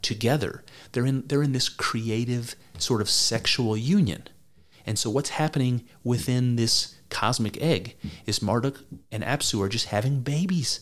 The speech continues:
They're just creating things. And so the egg gets filled with these spirits that are being created by the sexual union of Marduk and Apsu.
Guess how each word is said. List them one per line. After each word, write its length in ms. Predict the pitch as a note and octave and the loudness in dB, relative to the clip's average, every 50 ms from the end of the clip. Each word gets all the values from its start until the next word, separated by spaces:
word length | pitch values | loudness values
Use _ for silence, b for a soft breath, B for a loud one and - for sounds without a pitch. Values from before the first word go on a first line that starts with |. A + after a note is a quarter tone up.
| B B B B | B B B B
They're 80 | C#3+ | -4
just 200 | C3 D3+ D#3 - | 0 0 0 0
creating 560 | - - - D3+ C#3+ D3 C#3 D3 D3 D3 C#3 C3 | 0 -2 0 2 2 2 4 4 4 4 4 2
things. 480 | - - A#2 G2 F#2 F#2 F#2 - - B B B B B | 2 0 0 0 0 0 -2 -4 -6 B B B B B
And 120 | - A2+ - | -2 0 0
so 100 | - B2+ | 0 0
the 200 | A#2 A#2+ - - | 0 -2 -2 -2
egg 200 | C#3+ C3 C3+ B2 | -4 -4 -4 -4
gets 180 | C3 - - | -6 -4 -4
filled 680 | - - - - - - C3 C3 C3+ C3 B2+ C3 C3 C3 | -4 -4 -6 -8 -4 0 2 2 4 2 2 0 -2 -2
with 160 | A#2+ A#2+ - | -4 -4 -6
these 140 | B2+ A#2+ - | -4 -2 -2
spirits 460 | - - - C3 C3+ B2 G2 - - | -2 -2 0 2 2 2 2 0 -2
that 220 | A2+ - - - | -2 -4 -4 -4
are 100 | A2+ A2+ | -6 -4
being 240 | A2+ A#2+ A2+ A2+ A#2 | -2 -2 -2 -2 -2
created 520 | - - - G#2+ A2 B2 C#3 A#2 A2 G#2+ | -4 -4 -2 0 0 2 2 0 0 -2
by 200 | G#2 F#2+ F#2+ G2 - B B B B B | -2 -2 -2 -2 -4 B B B B B
the 80 | - - | -6 -2
sexual 540 | - - - A2 G#2+ - - - C3 A#2+ A#2 | -2 0 0 0 -2 -2 -4 -2 0 0 0
union 440 | A#2 A#2+ C#3 F3 F3 D#3+ A#2 F#2+ F#2+ | 0 2 2 4 4 4 4 2 0
of 120 | F2+ G2 | -4 -4
Marduk 460 | G2+ F#2+ F#2+ G2 G#2 A2+ B2 - - | -4 0 0 0 0 0 -2 -4 -4
and 80 | A2 G2+ | -4 -2
Apsu. 420 | G2 C#3+ C#3+ - - - G2+ G2 | -2 -2 0 -2 -2 -2 -4 -6